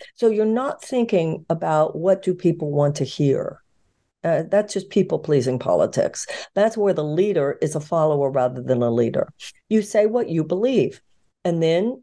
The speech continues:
if, uh, if there are those who are either open to it or, uh, as, uh, James Joyce would say, almosting it,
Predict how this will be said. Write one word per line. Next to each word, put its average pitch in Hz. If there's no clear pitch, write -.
if, 170
uh, 156
if 160
there 165
are 156
those 143
who 156
are 135
either 135
open 143
to 170
it 262
or, 143
uh, 143
as, 143
uh, 131
James 160
Joyce 156
would 156
say, 151
almosting 147
it, 214